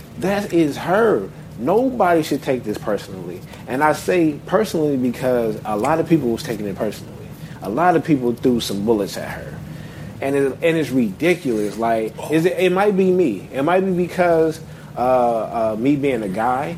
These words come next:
and, and not knowing the women, the women's side, but who said y'all niggas is always right?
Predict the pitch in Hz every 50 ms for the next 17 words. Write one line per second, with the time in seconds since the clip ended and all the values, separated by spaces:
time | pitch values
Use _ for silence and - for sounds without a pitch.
0 | - 107 110 113 113 110 - 110 107 107 110 123 123 113 117 123 120 113 110 107
1 | 107 101 104 131 139 143 143 156 165 165 - - - - - - 95 92 107 135
2 | 151 160 165 151 - 170 165 170 180 185 131 117 117 117 160 190 175 - - 160
3 | 147 131 139 147 165 160 143 120 123 113 113 110 117 120 120 107 107 104 95 90
4 | - 110 120 165 196 - -